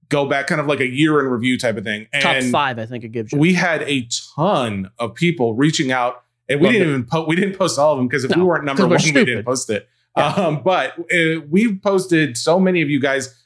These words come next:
Speaker 1: who showed us how many hours, uh, or minutes that you guys listened to us,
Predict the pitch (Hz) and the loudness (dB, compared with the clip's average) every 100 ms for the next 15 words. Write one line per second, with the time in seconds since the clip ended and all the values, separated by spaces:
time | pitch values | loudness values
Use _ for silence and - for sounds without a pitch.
0 | _ 147 - 160 147 135 135 - _ _ | _ 2 2 2 2 0 -2 -10 _ _
1 | 156 160 170 165 165 147 143 151 151 143 | -2 2 2 0 -2 -4 0 0 2 2
2 | 127 - _ 139 135 131 131 135 135 131 | -2 -8 _ -2 0 0 -2 -2 0 2
3 | 127 147 147 135 - 170 139 156 127 127 | 2 0 0 -2 -6 -4 -2 0 0 0
4 | 123 120 123 139 131 131 | -2 -6 -4 0 0 0